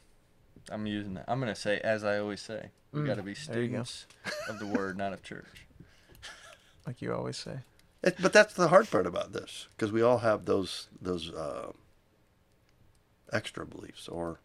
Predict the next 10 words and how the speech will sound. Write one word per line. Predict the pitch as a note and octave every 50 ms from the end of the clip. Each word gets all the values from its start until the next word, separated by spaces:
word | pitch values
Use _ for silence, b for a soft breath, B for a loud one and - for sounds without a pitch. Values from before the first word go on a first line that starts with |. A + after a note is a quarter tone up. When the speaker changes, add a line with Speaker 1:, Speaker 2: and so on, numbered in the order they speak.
| _ _ _ _ _ _ _ _ _ _ _ _ _ _ _ -
Speaker 3:
emphasis, | - A2 F#2 - F#2+ F#2 - - F2+ - -
points | - - G#2+ F#2+ - -
of | E2+ F2
emphasis. | - - - E2+ - - G#2+ G#2+
Speaker 1:
Mm-hmm. | G2+ G2 G2+ G2+ G2+ - _ _ _ _ _ _ _ _ B B B B -
So | - D3+ C#3+
I | C#3 C#3
think, | - F3 D3+ B2 -
too, | - - C#3 D3 C#3 A#2 G#2+ G#2+ G#2+ - _ _ _ _ _ _ _ _ _ _ - - -
um, | A#2 A#2 A2+ G#2+ G#2 G2+ G2 G2